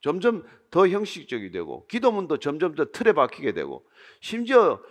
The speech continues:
형용사가 늘어나서 하나님을 지칭하는 형용사가 무려 열여섯 개를 앞에 달고 기도하는 그런 기도문도 생겨났다는 것입니다. 천지를 지으시고 인간 만-, 뭐, 이 화복을 주관하시고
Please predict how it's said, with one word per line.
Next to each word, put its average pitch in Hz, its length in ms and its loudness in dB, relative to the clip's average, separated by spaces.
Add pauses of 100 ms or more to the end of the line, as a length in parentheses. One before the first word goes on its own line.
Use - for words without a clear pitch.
형용사가 254 920 0
늘어나서 127 840 0
하나님을 233 460 2
지칭하는 185 560 -4
형용사가 156 480 -4
무려 151 260 -2 (280)
열여섯 208 600 4
개를 156 260 -2
앞에 123 340 -2
달고 196 440 0
기도하는 160 440 -2
그런 196 280 -2
기도문도 139 680 -2 (160)
생겨났다는 160 680 -2
것입니다. - 420 -12
천지를 120 480 -6
지으시고 117 580 -8 (280)
인간 123 340 0
만-, 113 140 0 (280)
뭐, 113 300 -6
이 98 180 -12
화복을 151 380 0
주관하시고 127 760 0